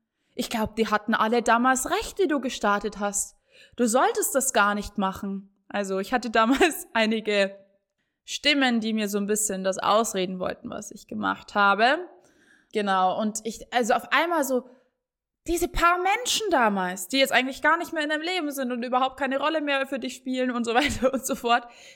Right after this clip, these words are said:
die hatten recht, weil du kannst ja gar nix. An diesem Punkt war ich letztes Jahr und aus diesem Punkt wachse ich auch immer noch raus, obwohl mir jede Referenz meiner Kunden etwas anderes sagt.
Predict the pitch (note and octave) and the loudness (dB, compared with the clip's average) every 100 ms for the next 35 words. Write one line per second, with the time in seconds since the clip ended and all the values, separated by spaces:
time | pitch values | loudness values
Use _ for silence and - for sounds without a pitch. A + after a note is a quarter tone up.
0 | _ - G3 G#3 - B3+ D4 G#4 A4+ - | _ -12 -10 -10 -6 -4 -4 -4 -6 -14
1 | - A3+ G3+ G3+ F#3+ - - F4+ B4+ D#5 | -12 -10 -6 -6 -8 -12 2 2 2 -6
2 | - - A4+ F#4 E4 D4 C#4+ C#4+ - - | -6 -2 0 4 4 4 -2 -4 -4 -6
3 | - _ _ _ _ _ _ _ _ _ | -8 _ _ _ _ _ _ _ _ _
4 | _ B3+ F4+ G4 B4 F4+ E4+ F4 E4 A#4+ | _ 4 4 6 4 2 -2 0 0 -4
5 | - A#3+ B3 F#4+ D#4+ D4 - F4+ F4 A#3 | -2 2 2 2 -2 -2 0 -4 0 4
6 | A#3+ C#4 A#3+ E4 - F4 F#4 D4+ D#4+ F#4+ | 4 4 0 -2 -2 -2 -4 -2 -4 -2
7 | A3 A#3 - D#4 B3 A#3+ C4+ D4 B3+ A3 | 0 0 0 0 0 2 0 0 0 0
8 | A3+ A3 D4+ F4+ A3+ - - - - - | -4 -2 0 0 -2 -6 -12 -20 -20 -20
9 | - G#3+ C4 D4+ D4 C4 C4 C#4 D#4 D#4+ | -16 -2 0 2 2 0 0 0 0 0
10 | C#4+ C#4+ C#4 A#3 A3+ D4+ F4+ - B3 A#3+ | 2 0 0 0 0 0 -4 -2 0 0
11 | B3+ C4+ D4+ D#4 A#3 A3+ - A3+ - - | -2 -2 -2 -4 -4 -4 -4 -6 -6 -2
12 | A3+ D4+ E4 A3+ G3 G3 - - F#3+ F#3 | -2 0 -2 -4 -4 -6 -8 -4 -2 -2
13 | F#3 _ | -8 _